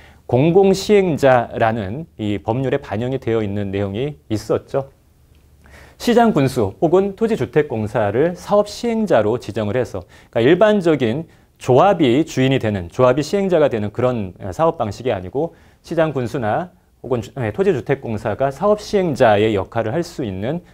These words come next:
그런 법률적인 조항이 있었습니다. 단 토지 면적 이분의 일 이상 그리고 소유자의 삼분의 이 이상이 동의를 할 경우에 시장 군수님이 좀 해주십시오 혹은 토지주택공사가 좀 대신 맡아서 해주십시오라고 요청을 할 경우에,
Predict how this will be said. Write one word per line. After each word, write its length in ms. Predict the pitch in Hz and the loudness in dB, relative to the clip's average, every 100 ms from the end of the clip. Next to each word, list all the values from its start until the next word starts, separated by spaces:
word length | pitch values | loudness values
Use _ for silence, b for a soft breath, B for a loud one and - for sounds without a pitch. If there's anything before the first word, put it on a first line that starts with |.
| b | b
그런 200 | - 110 | -6 -4
법률적인 500 | 113 123 139 113 104 | -2 -2 0 -2 -2
조항이 460 | - 113 101 110 123 | -2 -2 -2 -2 -4
있었습니다. 640 | - 135 135 104 90 90 - | -2 -4 -4 -12 -12 -14 -4
단 300 | 117 147 147 B B - | -2 -2 -6 B B -2
토지 180 | 196 202 | 2 4
면적 280 | 185 175 | 4 4
이분의 340 | 135 143 143 127 | 4 2 0 2
일 180 | 127 113 | 0 0
이상 420 | 107 131 180 202 | -2 -2 -4 -6
그리고 480 | 104 104 165 196 196 B B | -8 -2 2 2 0 B B
소유자의 380 | 202 190 147 127 | 2 4 4 2
삼분의 420 | 202 190 180 113 | 0 -2 0 0
이 180 | 113 101 | -2 -2
이상이 380 | 104 110 113 | -4 -4 -4
동의를 360 | - 110 110 107 | -2 -2 0 -2
할 160 | 175 175 | -2 -2
경우에 440 | 104 92 101 - b b b b _ | -4 -2 -6 -6 b b b b _
시장 300 | - 196 214 | -2 2 4
군수님이 380 | 147 147 143 131 | 4 4 2 2
좀 140 | 123 | 2
해주십시오 560 | 180 185 123 - 101 95 | 2 2 -2 -6 -4 -2
혹은 400 | 160 156 120 165 b b - | 0 0 -2 -6 b b -4
토지주택공사가 1080 | 226 214 190 - 147 131 117 117 131 170 175 - | 0 0 0 -2 -2 -2 0 2 4 4 0 -8
좀 120 | 110 | -4
대신 260 | 113 135 | -2 -2
맡아서 380 | 98 - 104 110 | -6 -6 -8 -6
해주십시오라고 920 | 151 170 - - 110 - _ - 98 98 | -4 -4 -6 -6 -4 -4 _ -4 -2 -2
요청을 340 | - 113 107 | -4 -6 -2
할 160 | 151 151 | -2 -2
경우에, 420 | 104 92 151 | -4 -4 -6